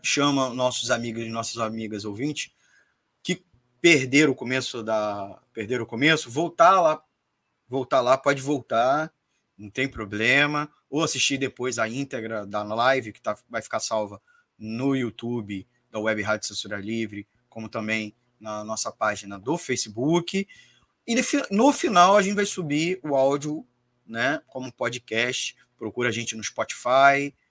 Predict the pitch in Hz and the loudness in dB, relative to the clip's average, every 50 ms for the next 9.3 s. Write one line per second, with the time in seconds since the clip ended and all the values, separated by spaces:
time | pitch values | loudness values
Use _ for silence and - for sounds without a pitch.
0 | _ _ _ _ _ _ _ _ 110 123 156 156 143 135 139 127 104 - - 120 | _ _ _ _ _ _ _ _ -4 0 0 0 2 0 -2 -4 -4 -4 -4 -4
1 | 113 107 101 - - 131 135 143 147 147 147 - - - - - 156 156 156 156 | -4 -4 -6 -2 2 4 6 6 6 4 2 0 -4 -4 -4 -2 -2 -2 -4 -6
2 | _ _ _ _ _ _ - 101 113 123 127 123 110 98 - _ - 135 151 170 | _ _ _ _ _ _ -6 -2 0 2 2 0 0 -4 -8 _ -6 -4 -2 0
3 | 180 - - - 196 190 185 - - _ _ _ _ _ _ _ _ 110 113 123 | 0 0 0 0 -2 -2 -4 -6 -14 _ _ _ _ _ _ _ _ -10 -6 -4
4 | 143 170 190 - _ _ _ _ - 113 107 - - 131 139 151 151 - 147 131 | -4 -4 -4 -8 _ _ _ _ -16 -16 -16 -4 0 2 2 2 2 -2 -6 -6
5 | - 147 131 127 131 131 117 123 123 127 131 - 127 120 - - - - - - | -4 0 2 2 2 0 -2 -6 -10 -10 -12 -12 -12 -14 -12 -12 -12 -12 -12 -2
6 | - 127 131 135 139 135 - - - _ _ _ _ _ _ - 127 139 135 135 | 0 2 2 2 2 -2 -6 -12 -14 _ _ _ _ _ _ 4 4 6 6 6
7 | 143 147 139 143 127 101 98 107 117 120 120 123 131 127 - - - 120 117 110 | 2 4 4 4 4 4 2 -4 -6 -4 -6 -6 -6 -8 -10 -10 -10 -12 -10 -10
8 | 120 117 117 - 120 123 120 - 131 131 117 82 - - _ _ _ _ _ - | -10 -12 -10 -8 -8 -8 -2 0 0 0 0 0 -4 -8 _ _ _ _ _ -20
9 | 90 - 135 165 190 180 | -4 0 2 2 2 2